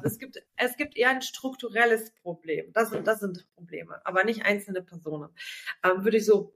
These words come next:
nicht pauschalisieren. Und das Dritte, hast du gesagt, was ich auf, auf die eine Panelistin, ich weiß jetzt nicht, welche von den Mädels das war, deswegen, ähm, will ich jetzt nicht den falschen Namen sagen, aber sie hat tatsächlich, wir durften auch das Team kennenlernen, wir waren ja alle da.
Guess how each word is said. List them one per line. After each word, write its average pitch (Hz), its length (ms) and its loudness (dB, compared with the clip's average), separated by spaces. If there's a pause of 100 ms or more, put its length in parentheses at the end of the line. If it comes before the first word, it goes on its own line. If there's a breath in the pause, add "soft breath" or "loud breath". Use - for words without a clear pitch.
(140)
nicht 196 180 -12
pauschalisieren. 170 640 -6 (280)
Und 262 100 4
das 285 180 6
Dritte, 339 420 0
hast 294 160 0
du 262 80 -4
gesagt, 254 460 0
was 240 100 -12
ich 240 180 -6
auf, 214 140 -2
auf - 240 -6
die 214 160 -4
eine 214 200 0
Panelistin, 240 760 2 (240 loud breath)
ich - 100 -6
weiß 240 120 6
jetzt 226 160 0
nicht, 214 160 0
welche 233 200 4
von 254 120 0
den 240 100 2
Mädels 233 280 4
das 220 160 -4
war, 240 80 0
deswegen, 208 480 2
ähm, 185 500 2
will 202 140 -2
ich 190 80 -8
jetzt 196 200 -6
nicht 196 140 -4
den 202 100 -2
falschen 180 320 0
Namen 233 300 2
sagen, 226 320 0 (360 loud breath)
aber 202 520 4
sie 202 440 -2
hat 202 280 -2
tatsächlich, 214 420 -2
wir 190 60 0
durften 208 400 -6
auch 185 120 -2
das 190 160 -14
Team 208 200 -12
kennenlernen, 254 400 2
wir 202 40 -4
waren 202 140 0
ja 190 100 4
alle 180 140 2
da. 202 200 4